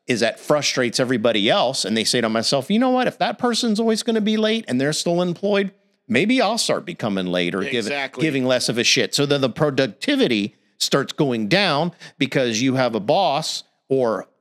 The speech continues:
Speaker 1: coworkers who are all in this "I don't give a shit" attitude.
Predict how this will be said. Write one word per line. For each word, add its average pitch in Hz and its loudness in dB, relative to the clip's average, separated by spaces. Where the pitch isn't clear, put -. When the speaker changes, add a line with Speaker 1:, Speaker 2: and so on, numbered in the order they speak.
Speaker 1:
coworkers 147 0
who 147 0
are 135 2
all 156 2
in 151 0
this 139 0
"I 135 0
don't 139 0
give 180 -2
a - -2
shit" - -2
attitude. 82 -4